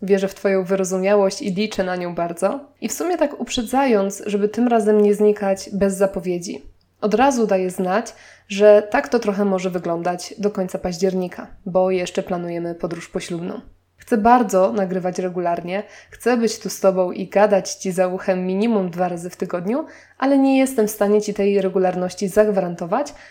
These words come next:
tak samo jak nie mogę zagwarantować, że będę trzymała się ściśle harmonogramu środy i soboty,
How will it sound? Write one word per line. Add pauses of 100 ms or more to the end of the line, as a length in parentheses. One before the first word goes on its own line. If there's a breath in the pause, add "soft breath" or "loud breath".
(120 loud breath)
tak
samo
jak
nie
mogę
zagwarantować,
że
będę
trzymała
się
ściśle
harmonogramu
środy
i
soboty,